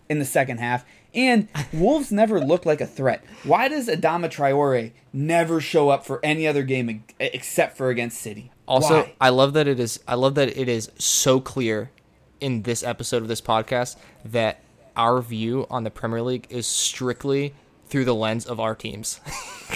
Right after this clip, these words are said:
Speaker 2: 'Cause everything we relate to is like, well, like, when Manchester City or, like, when Liverpool,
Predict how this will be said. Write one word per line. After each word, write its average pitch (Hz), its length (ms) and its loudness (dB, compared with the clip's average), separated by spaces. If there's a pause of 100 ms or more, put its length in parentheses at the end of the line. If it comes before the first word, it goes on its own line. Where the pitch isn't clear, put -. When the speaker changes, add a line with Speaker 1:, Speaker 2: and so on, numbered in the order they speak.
(100)
Speaker 2:
'Cause 214 320 8
everything 202 580 2
we 185 120 4
relate 127 440 2
to 151 220 -2
is 139 200 -4
like, 120 220 -4 (420)
well, 214 120 0
like, 208 180 2
when 151 140 0
Manchester 160 440 -2
City 151 340 -4
or, 120 80 -2
like, 120 180 -4
when 190 160 0
Liverpool, 143 560 -2